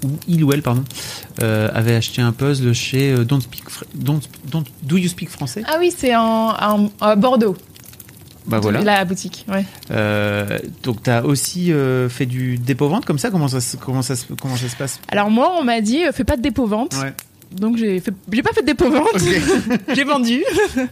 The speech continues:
Speaker 2: Euh, non, je faisais pas de dépôt-vente, euh, mais voilà, j'ai contacté des boutiques, donc, euh, bah, notamment Do You Speak Français, c'est une des premières boutiques.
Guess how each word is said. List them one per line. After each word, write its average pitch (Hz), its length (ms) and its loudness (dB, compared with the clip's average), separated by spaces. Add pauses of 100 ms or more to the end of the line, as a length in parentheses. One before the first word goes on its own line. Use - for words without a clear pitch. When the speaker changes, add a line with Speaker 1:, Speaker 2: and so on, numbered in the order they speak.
(500)
Speaker 2:
Euh, 240 160 2
non, 302 200 2
je 339 100 -4
faisais 233 180 -4
pas 240 120 0
de 208 60 -2
dépôt-vente, 247 540 -4
euh, 214 440 0
mais 220 300 0
voilà, 233 260 2
j'ai 220 140 -2
contacté 220 380 -4
des 202 120 -2
boutiques, 202 440 -6
donc, 190 240 -2
euh, 185 320 0 (400)
bah, 185 280 2
notamment 208 400 2
Do 226 140 2
You 214 80 2
Speak 208 240 -6
Français, 220 320 -4
c'est 226 140 -6
une 190 100 -2
des 190 160 0
premières 233 380 -2
boutiques. 208 200 -4